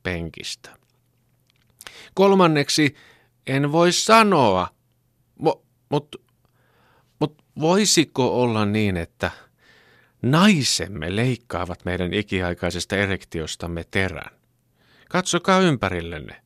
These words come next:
Tossun alta kurkistelevia ukkeleita on kaikkialla, kiltteydestä kipeitä. Naiset määräilevät, ovat tietoisia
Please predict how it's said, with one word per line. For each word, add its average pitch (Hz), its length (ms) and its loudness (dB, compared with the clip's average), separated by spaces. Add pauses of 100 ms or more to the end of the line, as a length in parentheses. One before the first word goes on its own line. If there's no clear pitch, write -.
(120)
Tossun 156 440 2
alta 143 300 2
kurkistelevia 131 760 2
ukkeleita 101 640 0
on 104 80 0
kaikkialla, 87 720 -4 (460)
kiltteydestä 92 1000 -2
kipeitä. - 720 -10 (580)
Naiset 123 420 2
määräilevät, 131 800 2 (420)
ovat 139 400 2
tietoisia 98 800 2